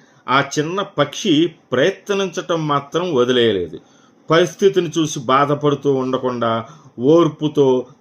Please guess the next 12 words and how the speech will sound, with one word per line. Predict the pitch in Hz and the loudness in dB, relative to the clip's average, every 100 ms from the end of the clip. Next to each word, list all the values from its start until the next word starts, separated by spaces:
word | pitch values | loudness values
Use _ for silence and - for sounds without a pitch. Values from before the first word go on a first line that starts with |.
| _ 139 | _ 0
తెలివిగా | 147 165 156 143 127 123 - - | 4 4 4 2 0 -2 -10 -12
సమస్యను | - 165 202 - - 170 131 143 143 | -4 -2 -2 -4 -2 0 0 -2 -2
పరిష్కారం | 135 139 - 165 147 135 117 127 123 - _ - 151 | -4 -4 -6 -2 0 0 -2 -6 -12 -20 _ 0 2
చేసుకుంది. | 127 - 87 80 - _ _ _ _ _ | 2 -4 -12 -14 -20 _ _ _ _ _
క్లిష్ట | 151 160 - 240 | -4 -4 -2 -2
పరిస్థితులకు | - 185 175 - 190 190 180 175 175 | 0 0 -2 0 -2 2 2 2 -2
సరైన | - - 139 190 202 185 | -6 -2 2 4 4 0
పరిష్కారాన్ని | 147 151 151 - 147 143 139 135 | -2 -2 -4 -4 -2 -2 -2 -6
కనుగొనటం | 131 127 143 151 139 131 170 113 120 - - _ _ - | -6 -6 -4 -4 -6 -4 -6 -6 -10 -16 -20 _ _ -8
ఖచ్చితంగా | 131 127 170 165 160 156 | -8 -4 -4 -2 -2 -2
సాధ్యమే. | 147 123 127 123 123 101 82 _ _ _ 92 | -2 -2 -2 -2 -4 -6 -8 _ _ _ -8
ఉండాల్సిందల్లా | 113 143 170 165 160 165 147 135 131 175 117 113 120 | -4 0 2 2 0 -2 0 2 2 2 0 -2 -6